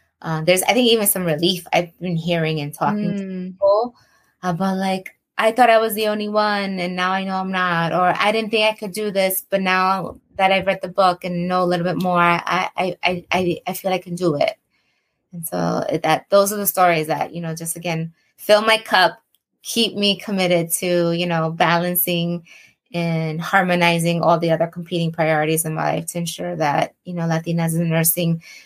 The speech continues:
Speaker 1: does get to be, you know, the, um, um, book of influence and support for, you know, definitely for Latinas,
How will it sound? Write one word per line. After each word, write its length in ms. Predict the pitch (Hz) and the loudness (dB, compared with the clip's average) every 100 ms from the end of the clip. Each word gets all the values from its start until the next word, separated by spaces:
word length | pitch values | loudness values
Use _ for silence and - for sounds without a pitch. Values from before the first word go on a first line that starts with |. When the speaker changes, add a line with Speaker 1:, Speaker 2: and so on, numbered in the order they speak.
| _ _ _ _ - | _ _ _ _ 2
Speaker 1:
does 340 | 185 185 180 | 6 6 4
get 280 | 180 180 - | 4 4 4
to 120 | - | -2
be, 560 | 170 185 170 156 156 - | -2 2 4 4 2 -2
you 160 | - 175 | -4 0
know, 380 | 165 160 170 - - | 0 0 -2 -6 -10
the, 580 | 170 175 165 160 156 160 | -4 -2 -2 -2 -4 -6
um, 540 | 165 151 151 143 143 160 _ _ _ _ _ _ _ - - - _ _ | -6 -6 -6 -8 -12 -18 _ _ _ _ _ _ _ -4 -4 -6 _ _
um, 580 | 175 170 170 151 - - - _ _ _ | -4 -4 -6 -10 -14 -16 -20 _ _ _
book 340 | 175 190 - - | 2 2 0 2
of 360 | 180 175 165 - | 4 6 4 0
influence 680 | 185 - 180 160 156 160 - | -2 -2 -2 0 -2 -4 -4
and 120 | 160 | -4
support 640 | - 170 - 180 170 - - | -4 -6 0 4 4 2 -4
for, 760 | - - 170 165 156 147 147 - - | -20 -12 -6 -4 -2 -4 -6 -8 -12
you 100 | 175 | -10
know, 120 | 160 | 0
definitely 420 | 190 185 196 180 | 2 2 0 -4
for 120 | 170 165 | -2 -2
Latinas, 640 | 156 165 165 160 160 - | -2 -2 -2 -2 -2 -4